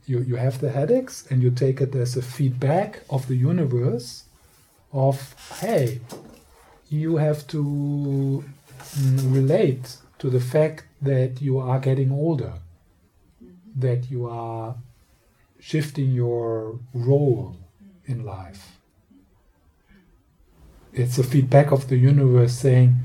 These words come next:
Speaker 1: "Hey, is there a deeper purpose in life than being a nurse?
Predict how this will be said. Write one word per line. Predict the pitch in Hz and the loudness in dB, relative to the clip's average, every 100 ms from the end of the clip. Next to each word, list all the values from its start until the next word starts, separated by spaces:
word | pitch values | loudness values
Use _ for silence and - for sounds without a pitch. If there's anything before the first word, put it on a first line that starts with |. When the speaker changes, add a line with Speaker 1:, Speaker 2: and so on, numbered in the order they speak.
| - - | -6 -10
Speaker 1:
"Hey, | 160 175 156 147 - - - - - - - - - | 4 6 6 2 -6 -20 -20 -20 -20 -20 -20 -20 -6
is | 151 139 165 | -2 2 4
there | 143 139 139 | 4 4 2
a | 131 | 0
deeper | 127 180 175 | 2 2 2
purpose | 151 139 117 - 113 - - - | 4 2 0 0 -2 -4 -10 -4
in | 127 120 117 | -2 0 0
life | 120 117 - | 0 -2 -2
than | 123 113 110 107 - - - - - | -2 -2 -6 -10 -12 -18 -20 -14 4
being | 135 123 | 6 8
a | |
nurse? | 123 120 123 - - - | 8 8 4 -2 -10 -14